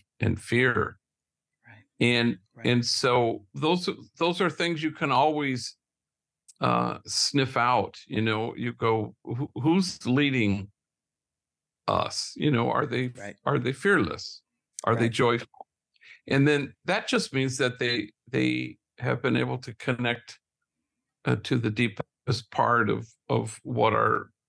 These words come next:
Speaker 1: God of love is calling us to do and to be in the world. And, and that will always issue in, in fearlessness and joy. So, you know,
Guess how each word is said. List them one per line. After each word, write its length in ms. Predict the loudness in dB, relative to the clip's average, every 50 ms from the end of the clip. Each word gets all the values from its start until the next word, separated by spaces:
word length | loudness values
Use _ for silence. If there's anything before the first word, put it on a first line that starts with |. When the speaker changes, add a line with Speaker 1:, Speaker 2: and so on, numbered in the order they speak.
| _ _ _ _ _ _ _ _ _ _ _ _ _ _ -10 -8 -4
Speaker 1:
God 280 | 0 0 2 2 2 0
of 140 | 0 -2 0
love 240 | 0 0 0 -2 -4
is 100 | -10 -8
calling 360 | -4 -2 0 0 0 0 0
us 300 | -2 -2 -4 -8 -12 -16 _ _ _ _ _ _ _ _ -4
to 100 | -2 0
do 300 | 2 4 4 6 6 4
and 140 | 4 2 0
to 80 | -4
be 260 | -6 -4 0 0 2 2
in 120 | 2 0
the 60 | 0 -2
world. 420 | -4 -4 -4 -4 -4 -6 -8 -10 -12 _ _ _ _ _ _ _ _ _ 0
And, 180 | 0 0 0 0 -2
and 180 | 0 2 4
that 160 | 2 2 2
will 120 | 2 4 4
always 440 | 6 6 4 4 4 4 2 2 2
issue 400 | 0 0 -2 -4 -4 -4 -4 -2
in, 160 | -2 -2 -2 -4 -8 _ _ _ _ _ _ _ _ _ _ _
in 300 | -2 0 0 2 2 0
fearlessness 1000 | -2 -2 0 2 2 4 2 2 0 -2 -4 -4 -6 -6 -8 -8 -12 -14 -16 -16 _ _ _ -2
and 240 | 0 2 2 0 0
joy. 440 | 0 0 0 2 2 0 -2 -4 -8 _ _ _ _ _ _ _ _ _ _ _ _ _ _ _ _ _ _ _ _
So, 340 | -8 -2 0 2 4 4 4
you 200 | 4 4 2 2
know, 380 | 4 2 2 2 0 -2 -4